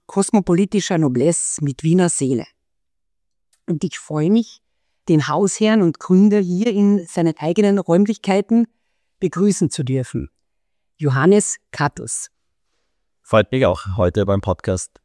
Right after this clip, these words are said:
Speaker 2: dabei sein zu dürfen, ja.
Speaker 1: Lieber Johannes, bevor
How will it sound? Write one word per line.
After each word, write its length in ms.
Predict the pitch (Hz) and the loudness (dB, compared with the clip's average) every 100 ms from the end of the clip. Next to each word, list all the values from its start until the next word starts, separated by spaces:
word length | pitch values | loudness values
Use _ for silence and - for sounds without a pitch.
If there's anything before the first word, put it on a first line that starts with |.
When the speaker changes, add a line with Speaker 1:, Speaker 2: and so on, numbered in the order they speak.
| _ | _
Speaker 2:
dabei 240 | 110 87 78 | -6 -4 -4
sein 180 | - 78 | -6 -10
zu 100 | 85 | -8
dürfen, 360 | 87 - 87 | -8 -8 -12
ja. 100 | 90 - _ _ _ _ _ _ _ _ _ _ _ _ | -14 -16 _ _ _ _ _ _ _ _ _ _ _ _
Speaker 1:
Lieber 180 | 196 208 | 0 4
Johannes, 500 | 214 170 208 262 - | 4 2 2 0 -2
bevor 600 | - 196 - 170 214 233 | -4 -4 -2 0 2 2